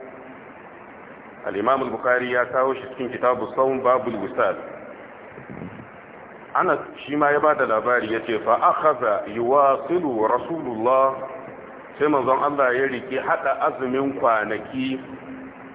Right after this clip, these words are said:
ya, ya rike az-, hada azumin kwanaki tunda sahabbai sun ki dainawa.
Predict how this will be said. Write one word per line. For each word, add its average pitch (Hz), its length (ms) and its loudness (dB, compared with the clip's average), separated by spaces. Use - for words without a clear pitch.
ya, 120 120 0
ya 127 220 2
rike 135 260 -2
az-, - 460 0
hada 139 300 2
azumin 139 400 0
kwanaki 117 480 0
tunda 139 280 -4
sahabbai 117 460 0
sun 135 180 -4
ki 151 100 -2
dainawa. 127 540 2